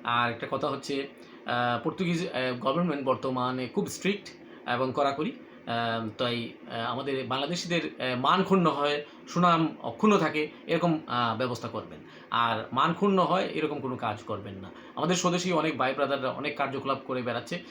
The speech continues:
যেগুলা, আহ, মানে আসলে আইনি দৃষ্টিতে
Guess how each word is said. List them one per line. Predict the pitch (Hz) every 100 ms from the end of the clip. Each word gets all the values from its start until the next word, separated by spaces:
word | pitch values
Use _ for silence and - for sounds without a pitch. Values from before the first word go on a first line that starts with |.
| - -
যেগুলা, | 131 131 127 117 - - -
আহ, | 120 117 107 104 104 104 104 104 - - - -
মানে | 107 101 101
আসলে | 101 135 127 -
আইনি | 147 202
দৃষ্টিতে | 170 170 - 147 131